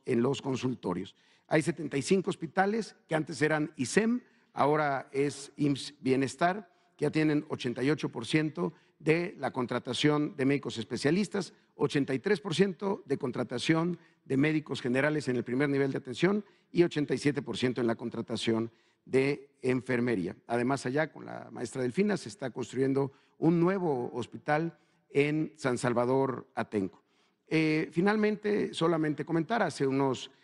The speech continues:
días publicamos la convocatoria para cubrir vacantes de personal de enfermería. Ya esta semana se están empezando a hacer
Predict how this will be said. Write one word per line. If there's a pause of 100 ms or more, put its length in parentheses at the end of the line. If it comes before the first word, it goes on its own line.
(160)
días
publicamos
la
convocatoria
para
cubrir
vacantes
de
personal
de
enfermería. (320)
Ya
esta
semana
se
están
empezando
a
hacer